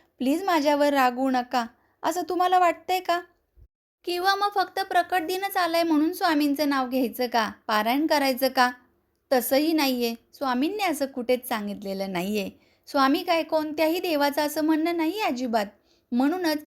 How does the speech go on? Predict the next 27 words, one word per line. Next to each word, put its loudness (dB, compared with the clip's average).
सर्वात -4
आधी 0
संपूर्ण -2
दिवसभरातील 0
एक 0
असा -2
वेळ -2
शोधून -2
काढायचा -2
आहे 0
आपल्या 0
टाइम 0
टेबलमध्ये, 0
तो -2
महत्त्वाचा 0
म्हणून 2
ॲड 0
करायचा, 0
मनामध्ये 2
पक्क -2
ठरवायचं 2
आणि 2
त्यानंतर 2
स्वामींच्या -2
फोटोजवळ, 0
मूर्तीजवळ 0
बसायचं. -2